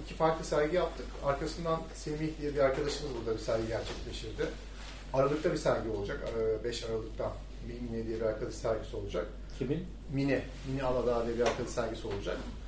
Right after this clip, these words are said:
Speaker 1: Sonra Ocak'ta başka bir sergi var. Aynı zamanda bunu sergi alanı, sergi alanı olarak kullanıyoruz ama burada şunu yapmaya çalışıyoruz.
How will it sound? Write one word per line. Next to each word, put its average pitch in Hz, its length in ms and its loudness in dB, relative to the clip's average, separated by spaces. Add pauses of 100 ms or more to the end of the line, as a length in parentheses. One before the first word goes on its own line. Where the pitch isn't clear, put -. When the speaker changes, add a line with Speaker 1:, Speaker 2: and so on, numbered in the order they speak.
(300)
Speaker 1:
Sonra 160 380 4 (280)
Ocak'ta 143 380 4
başka 131 260 4
bir 143 60 0
sergi 110 320 -2
var. - 140 0 (520)
Aynı 208 180 8
zamanda 202 300 6
bunu 240 100 2
sergi 190 320 12
alanı, 190 460 10
sergi 151 320 6
alanı 156 180 8
olarak 127 220 4
kullanıyoruz 123 400 0
ama 214 300 2 (800)
burada 185 260 0
şunu 190 220 2
yapmaya 160 360 6
çalışıyoruz. 110 600 -6